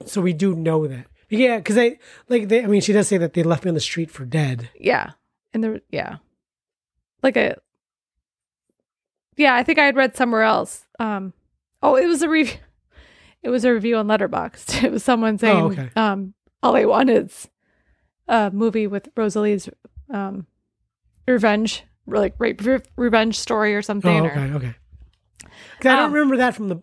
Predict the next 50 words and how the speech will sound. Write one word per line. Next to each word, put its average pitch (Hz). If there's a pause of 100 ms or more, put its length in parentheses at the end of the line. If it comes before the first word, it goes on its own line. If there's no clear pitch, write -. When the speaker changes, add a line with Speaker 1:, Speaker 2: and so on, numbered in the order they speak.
Speaker 1:
I 220
don't 247
remember 208
that 170
Speaker 2:
they 339
Speaker 1:
part 381
from 381
the 381
Speaker 2:
wouldn't 392
Speaker 1:
book. -
Speaker 2:
say 277
that 202
word 165
in -
this -
Speaker 1:
Hmm? 214
Speaker 2:
movie. - (380)
Speaker 1:
No, 190
I 175
know, 165
but 185
I 190
mean, 185
I 190
don't 202
remember 175 (920)
Rosalie's 170
story 156
from 165
the 143
book. 156 (140)
Speaker 2:
I 262
don't 233
either. 214
I 285
don't 330
remember 302
this 262
book 285 (360)
at 233 (120)
all. 233
Speaker 1:
You 226
know, 254
I 208
don't 262
know 240
if -
I 175
do 156
either. 156